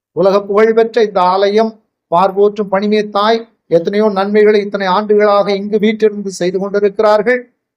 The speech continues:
தொடர்ந்து அன்னை அவர்கள் அவர்களை நாடி வரக்கூடிய அத்தனை மக்களுக்கும் செய்யும்படியாக இந்த திருத்தலத்திலிருந்து அனைவருக்கும் வாழ்த்துக்கள் கூறி, ஆசீர் கூறி,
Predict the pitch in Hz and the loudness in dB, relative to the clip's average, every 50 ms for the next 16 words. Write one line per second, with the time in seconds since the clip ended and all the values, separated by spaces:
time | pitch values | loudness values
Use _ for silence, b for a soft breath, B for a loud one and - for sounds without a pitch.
0 | - 175 190 220 226 233 226 240 190 185 202 214 208 214 208 202 190 190 196 190 | -2 0 2 2 2 2 2 0 0 0 2 2 4 4 4 2 2 0 0 0
1 | 180 180 180 190 190 185 180 180 190 214 214 220 208 196 185 185 180 185 190 185 | 0 0 0 0 -2 -2 0 0 0 0 0 0 0 0 -2 -2 -2 -2 -2 -2
2 | 175 - - 190 190 185 185 180 175 - 196 196 196 196 196 185 - - 185 190 | -2 -2 -4 -8 -10 -10 -10 -8 -6 -4 -4 -4 -4 -6 -12 -10 -8 -6 -6 -4
3 | 190 185 190 185 190 190 190 185 185 185 240 214 147 - - _ _ _ _ _ | -6 -6 -6 -4 -2 0 0 0 0 0 0 0 0 -2 -6 _ _ _ _ _
4 | - 165 185 196 196 - 214 220 220 220 214 202 196 196 196 196 196 185 196 190 | -8 -2 0 0 0 2 2 2 2 2 2 2 2 0 -2 -4 -4 -2 -2 -2
5 | 190 175 185 180 180 180 175 _ _ - 151 165 180 190 190 190 190 190 - - | -2 0 0 0 -2 -4 -8 _ _ -6 -4 -2 0 0 0 0 0 -2 -4 -8
6 | 196 190 175 160 165 185 208 208 202 - 208 208 - 208 208 208 208 226 226 226 | -10 -6 -2 0 2 2 0 0 -2 -4 -4 0 0 0 0 0 0 0 2 2
7 | 240 247 247 - - _ - 156 190 208 202 208 - 214 202 185 165 170 175 170 | 2 0 -4 -8 -12 _ -4 -2 -2 -2 -2 -2 -4 -4 -4 -2 -2 -2 0 2
8 | 175 175 | 2 2